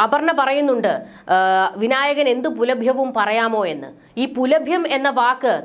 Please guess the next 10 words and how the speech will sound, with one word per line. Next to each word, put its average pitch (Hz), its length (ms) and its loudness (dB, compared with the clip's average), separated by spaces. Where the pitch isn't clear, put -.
തന്റെ 254 160 -2
കമ്മ്യൂണിറ്റിയെ 277 760 0
നാണം 262 440 0
കെടുത്താൻ 254 500 0
അപർണ 254 280 0
ഉപയോഗിച്ചു 277 640 0
എന്ന് 254 220 2
പറഞ്ഞുകൊണ്ടായിരുന്നു 226 800 0
വിനായകൻ 226 520 -2
ഇപ്പോൾ 233 360 0